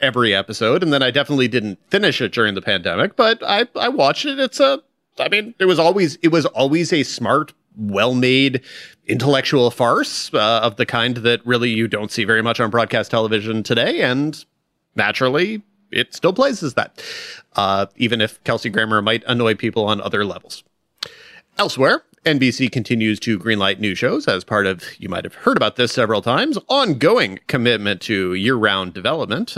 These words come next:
Uh, they've given a series order to a new comedy from Mike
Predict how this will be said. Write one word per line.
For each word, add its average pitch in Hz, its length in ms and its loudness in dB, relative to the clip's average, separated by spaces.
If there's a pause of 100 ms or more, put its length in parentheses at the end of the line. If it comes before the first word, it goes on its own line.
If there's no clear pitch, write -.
Uh, 95 200 0
they've 85 220 -6
given 95 220 -4
a 87 160 -4
series 139 560 -2 (140)
order 208 640 0
to 95 480 -2 (280)
a 107 220 2
new 226 260 0
comedy 151 640 0 (300)
from 104 540 -2 (380)
Mike 110 300 0